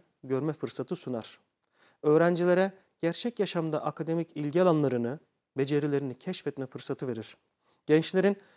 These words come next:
iş dünyasına aldıklarında, iş dünyasına atıldıklarında ihtiyaç duyacakları iletişim,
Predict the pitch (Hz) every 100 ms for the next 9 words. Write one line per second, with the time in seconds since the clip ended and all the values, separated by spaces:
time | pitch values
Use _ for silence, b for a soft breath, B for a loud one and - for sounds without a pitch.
0 | B - 190 - 175 170 156 156 151 -
1 | 156 151 - 151 151 147 143 - _ _
2 | _ _ _ _ _ _ _ - 170 160
3 | - 143 131 131 131 143 147 143 139 131
4 | 123 143 143 - 190 220 - 220 180 156
5 | - 135 - 151 151 143 143